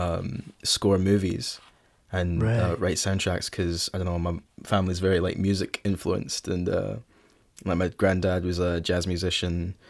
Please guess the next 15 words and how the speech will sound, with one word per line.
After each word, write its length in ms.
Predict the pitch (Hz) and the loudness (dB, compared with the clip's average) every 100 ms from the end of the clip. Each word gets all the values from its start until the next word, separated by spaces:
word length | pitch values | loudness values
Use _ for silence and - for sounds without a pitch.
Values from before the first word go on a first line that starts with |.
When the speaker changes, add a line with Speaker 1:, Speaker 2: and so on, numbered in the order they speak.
| - - - _ - | -20 -20 -20 _ -2
Speaker 1:
and 460 | 87 87 82 - - | 0 2 0 -4 -6
my 140 | - 90 | -2 0
uncle's 260 | 95 90 | 0 -2
a 60 | 85 | -2
great, 240 | 87 82 95 | 0 0 0
um, 320 | 87 82 82 _ - | -2 -2 -6 _ -6
uh, 160 | 98 87 - | -4 -2 -2
pianist 340 | 98 92 87 | -2 -2 -2
as 100 | 87 | -2
well. 240 | 87 87 87 | 2 2 0
So 200 | - 92 | -2 -2
it's 100 | 85 | -2
just 120 | - | -4
kind 120 | - | -2
of 240 | 87 87 | -4 -4